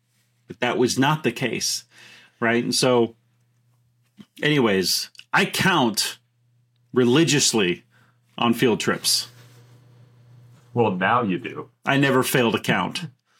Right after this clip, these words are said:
Speaker 1: Yeah, yes, thank you, Cameron. <laughs>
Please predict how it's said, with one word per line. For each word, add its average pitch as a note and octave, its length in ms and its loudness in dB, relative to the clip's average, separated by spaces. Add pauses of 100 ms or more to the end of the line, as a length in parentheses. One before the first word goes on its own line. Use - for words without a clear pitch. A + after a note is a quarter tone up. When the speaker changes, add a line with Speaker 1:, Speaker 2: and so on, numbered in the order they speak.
(800)
Speaker 1:
Yeah, F3 320 0
yes, D#3+ 300 0
thank D3 260 0
you, B2+ 100 4
Cameron. A2 500 0 (260)
<laughs> F#3 300 -8